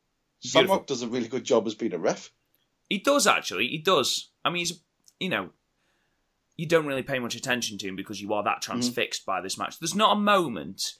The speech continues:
Speaker 2: in this match where you can stop and take a breath. There's not a moment where
Speaker 1: No.
Speaker 2: you can see, you can say, "Oh,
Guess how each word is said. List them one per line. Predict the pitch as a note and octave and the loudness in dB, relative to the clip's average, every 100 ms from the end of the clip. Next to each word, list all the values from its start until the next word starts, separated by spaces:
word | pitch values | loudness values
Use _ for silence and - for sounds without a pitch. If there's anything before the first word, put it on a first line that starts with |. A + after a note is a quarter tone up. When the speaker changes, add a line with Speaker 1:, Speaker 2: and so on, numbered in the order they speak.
| _ _ - | _ _ 0
Speaker 2:
in | B2 | 0
this | A#2+ A#2 | 0 0
match | A#2+ A2+ - | 2 0 0
where | G#2+ | -6
you | G#2+ A2 | -4 -6
can | - G2+ | -8 -4
stop | - G#2+ - | 0 0 0
and | G2 | -6
take | G2 F#2+ | -4 -6
a | |
breath. | - G2+ D#2+ - | -4 -2 -4 -6
There's | G2+ - | -8 -2
not | G#2 | -2
a | B2 | 2
moment | C#3 C#3 A#2+ G#2 | 4 4 2 -2
where | G#2 | 0
Speaker 1:
No. | G#2 | 0
Speaker 2:
you | |
can | G#2 G#2 | -4 -4
see, | G2+ - G2+ G2+ - - - | -4 -2 -2 -4 -10 -20 -12
you | G2+ | -10
can | G#2 | -4
say, | - G2+ - | -2 0 0
"Oh, | F#2+ F2+ | 0 -2